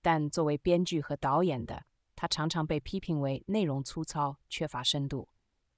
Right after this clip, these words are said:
他的最新电影《离婚在黑暗中》在上映前就被批评为他最差的作品之一。Rotten Tomatoes 的评分为百分之零。Perry 坚持独立创作，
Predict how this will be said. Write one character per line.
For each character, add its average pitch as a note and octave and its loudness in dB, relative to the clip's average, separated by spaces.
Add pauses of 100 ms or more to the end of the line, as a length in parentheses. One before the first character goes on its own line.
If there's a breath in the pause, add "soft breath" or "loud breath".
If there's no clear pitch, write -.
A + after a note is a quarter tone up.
(200)
他 G3 0
的 G3 4
最 A#3 0
新 G3+ 2
电 F3+ 4
影 C3 0 (120)
《离 D#3+ 0
婚 A3 0
在 E3+ 4
黑 F3+ 2
暗 E3 4
中》 D3+ 0 (280)
在 D3 -2
上 E3 4
映 D3+ 2
前 C3+ -4
就 D#3+ -4
被 D3 0
批 - -4
评 D3 -2
为 C3+ 0
他 D3 -8
最 - 0
差 E3 2
的 C#3+ -4
作 C#3 -4
品 A#2+ -6
之 C3+ -4
一。 C#3 -6 (320)
Rotten D#3+ 2
Tomatoes A3 0
的 E3+ -2
评 D#3 -2
分 F3+ 0
为 D3 0
百 C3+ -4
分 D3 -2
之 E3 -2
零。 C#3 -2 (680)
Perry B3+ 4
坚 A3+ 2
持 - 0
独 D#3+ -2
立 E3+ 2
创 D#3 0
作， C#3+ -2